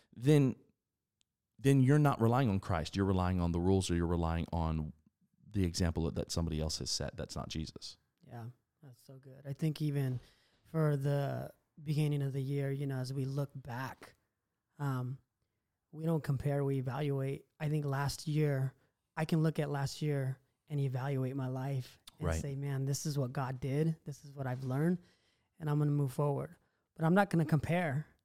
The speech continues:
Speaker 2: you know, I'm not gonna compare for the sake of, of wanting to be somebody else or wanting, wanting to, to fit a narrative of somebody else's.
Speaker 1: Yeah.
Speaker 2: I'm gonna allow God to, to change me and transform me through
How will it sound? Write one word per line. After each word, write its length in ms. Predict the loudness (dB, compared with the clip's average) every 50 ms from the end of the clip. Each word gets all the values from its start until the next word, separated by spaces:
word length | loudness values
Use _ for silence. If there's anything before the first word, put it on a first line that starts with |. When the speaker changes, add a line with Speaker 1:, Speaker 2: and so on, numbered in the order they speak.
| _ _ -16
Speaker 2:
you 160 | -8 -4 -2
know, 220 | 0 2 2 0 0
I'm 140 | 0 0 2
not 160 | 2 2 0
gonna 160 | 0 0 -2
compare 500 | 0 0 -2 -4 -2 -2 -2 0 0 0
for 220 | -2 -4 -4 -4 -4
the 80 | -4
sake 320 | -4 -2 -2 -2 -2 -2 -2
of, 240 | -4 -2 -4 -4 -8 _ _ _ _ _ _ _ -8
of 260 | -4 -2 -2 -2 -2 -4
wanting 300 | -4 -2 -2 0 -2 -2
to 140 | -2 -4 -4
be 240 | -4 -4 -6 -8 -8
somebody 520 | -12 -10 -6 -4 -2 -2 0 0 0 -2 -2
else 280 | -2 -2 -2 -4 -2
or 80 | -2 -2
wanting, 400 | -2 0 -2 0 -2 -2 -4 -6 _ _
wanting 360 | -12 -6 -4 -2 -2 -2 -2 -2
to, 240 | -6 -8 -10 -16 _ _ _ _ _ -14
to 80 | -14 -12
fit 200 | -6 -2 0 0
a 60 | 2
narrative 460 | 2 0 0 -2 -2 -2 -4 -4 -6
of 60 | -8 -8
somebody 300 | -6 -6 -6 -6 -6 -6
else's. 500 | -6 -8 -8 -8 -8 -6 -6 -8 -8 -12 _ _ _ -14
Speaker 1:
Yeah. 160 | -10 -8 -8 -10 -8 -6
Speaker 2:
I'm 60 | -4
gonna 180 | -4 -2 -2
allow 240 | -2 -2 -2 -2 -4
God 380 | -4 -4 -4 -4 -4 -4 -6 -8 -10 -6 -4
to, 340 | -4 -2 -2 -2 -2 -4 -4 _ _ _ _ -8
to 120 | -6 -6 -6
change 420 | -6 -6 -4 -2 -2 -2 -2 -2
me 100 | -4 -4
and 120 | -4 -4 -4
transform 580 | -4 -4 -4 -4 -8 -8 -8 -6 -6 -4 -4
me 100 | -4 -4 -6
through 380 | -8 -10 -14 -14 -14 -16 -18